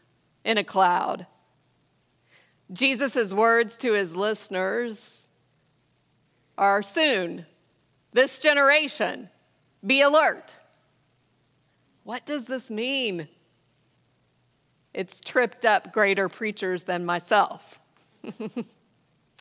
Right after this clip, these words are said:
We are at my house this week, uh, besides celebrating Thanksgiving,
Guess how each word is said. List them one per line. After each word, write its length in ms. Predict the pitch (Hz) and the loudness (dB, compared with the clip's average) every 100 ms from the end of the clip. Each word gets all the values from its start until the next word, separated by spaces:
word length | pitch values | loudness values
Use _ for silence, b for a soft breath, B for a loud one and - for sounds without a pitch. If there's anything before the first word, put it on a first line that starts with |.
| b b b b b b b b _ | b b b b b b b b _
We 280 | 202 233 240 | -4 0 2
are 360 | - 220 214 208 | 4 6 6 4
at 260 | - 196 | 2 0
my 280 | 196 190 202 | 2 0 2
house 420 | 208 202 190 190 | 4 4 4 0
this 260 | - 190 - | -6 -8 -6
week, 440 | 180 185 196 - 196 | -2 -2 -2 -6 -6
uh, 100 | 190 | -4
besides 480 | 190 180 196 190 | -6 0 0 0
celebrating 640 | - 202 196 190 190 190 185 | -2 0 2 0 -2 -2 -4
Thanksgiving, 840 | 196 190 - - 180 196 220 220 | -6 -6 -12 -6 -4 -4 -6 -8